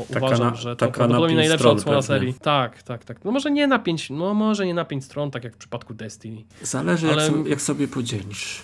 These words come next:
Speaker 2: Tak, ale ogólnie uważam, że kurczę,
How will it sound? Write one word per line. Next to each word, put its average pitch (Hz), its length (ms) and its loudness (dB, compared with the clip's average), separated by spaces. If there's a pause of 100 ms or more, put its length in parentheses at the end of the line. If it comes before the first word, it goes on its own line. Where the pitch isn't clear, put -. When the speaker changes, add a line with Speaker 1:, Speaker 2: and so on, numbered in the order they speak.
Speaker 2:
Tak, 117 260 -6
ale 202 260 2
ogólnie 190 560 2
uważam, 160 480 -2
że 139 760 -2
kurczę, 135 760 -4